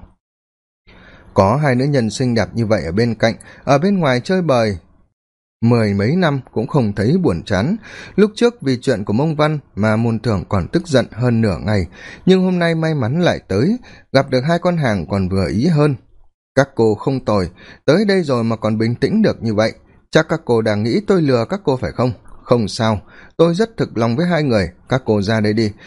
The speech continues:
chúng ta thương lượng xem việc kế tiếp nên làm thế nào." Môn Thường mỉm cười nhìn Hàn Vũ Tích và Liễu Nhược Sương. "Lâm Vân và Mông Văn, hai người đó thế nào rồi?"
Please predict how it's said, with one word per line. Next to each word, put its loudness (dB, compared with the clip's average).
chúng 2
ta 2
thương 0
lượng -2
xem -2
việc -2
kế 0
tiếp 0
nên -2
làm 0
thế -4
nào." 0
Môn 4
Thường 0
mỉm -2
cười 0
nhìn 0
Hàn -2
Vũ -2
Tích -2
và 0
Liễu 0
Nhược 0
Sương. 0
"Lâm 4
Vân 0
và 0
Mông -2
Văn, 0
hai 0
người 0
đó 0
thế 0
nào 0
rồi?" 0